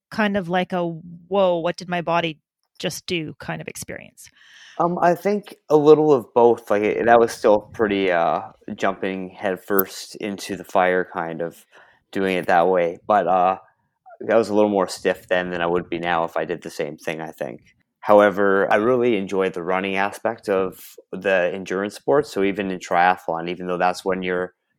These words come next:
Speaker 2: kind of the most wrecked or the most tired is when you get to running, I always found that that was kind of like my breath of fresh air. I, I felt like, you know, I could see the end almost when I started the run.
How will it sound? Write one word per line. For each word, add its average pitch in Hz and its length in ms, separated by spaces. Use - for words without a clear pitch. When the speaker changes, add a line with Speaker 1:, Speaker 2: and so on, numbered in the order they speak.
Speaker 2:
kind 104 180
of 92 120
the 95 80
most 92 320
wrecked 92 320
or 90 80
the 85 80
most 87 320
tired 87 440
is 82 80
when 85 200
you 80 80
get 87 160
to - 120
running, 87 460
I 98 60
always 98 220
found 95 280
that 87 80
that 85 160
was 92 160
kind 90 260
of 85 80
like 82 180
my 82 120
breath 85 320
of 78 120
fresh 80 300
air. 82 400
I, 85 240
I 85 40
felt 82 260
like, 82 440
you 90 180
know, 90 100
I 82 80
could 85 160
see 101 180
the 85 220
end 76 300
almost 67 420
when 80 120
I 78 120
started 78 340
the 80 80
run. 76 300